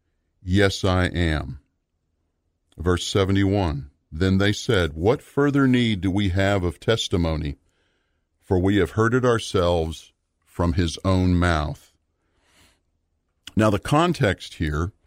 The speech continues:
to, uh, quickly go over that again, and it's the same context, the context that will apply as we look at the Mark passage in Mark fourteen and the Matthew passage in Matthew twenty-six.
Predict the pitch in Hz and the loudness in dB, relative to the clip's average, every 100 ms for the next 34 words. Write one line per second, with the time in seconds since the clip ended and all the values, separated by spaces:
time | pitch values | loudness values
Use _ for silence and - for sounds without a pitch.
0 | _ _ _ - 92 90 85 - 120 110 | _ _ _ -6 0 2 0 0 0 2
1 | 101 98 110 107 95 90 85 76 85 87 | 2 2 2 2 0 0 -2 -2 0 0
2 | 92 92 - 92 104 104 107 - 101 98 | 0 -2 -6 -4 0 0 0 0 0 0
3 | - 95 - - 87 - - 120 123 - | 0 0 -2 -6 -6 -6 -2 0 0 0
4 | 92 - 98 85 95 92 - 101 95 98 | 0 -2 -4 0 0 0 0 0 2 0
5 | 90 90 90 90 - - 85 87 95 104 | -2 -2 0 -2 -4 -2 0 2 0 -2
6 | - 98 87 - 87 90 - _ _ _ | -4 -2 0 -2 -8 -8 -18 _ _ _
7 | _ _ _ - 92 90 92 87 - 92 | _ _ _ -2 2 4 2 0 -2 -2
8 | 92 - 87 87 90 87 87 85 85 82 | -2 0 0 2 2 0 0 0 2 0
9 | 85 82 90 101 123 92 85 90 85 82 | 0 0 2 0 0 -2 -2 0 0 0
10 | 87 80 87 87 87 87 - 87 82 - | -4 0 0 0 0 -4 -4 -2 -2 -2
11 | 123 95 - | -2 -2 -2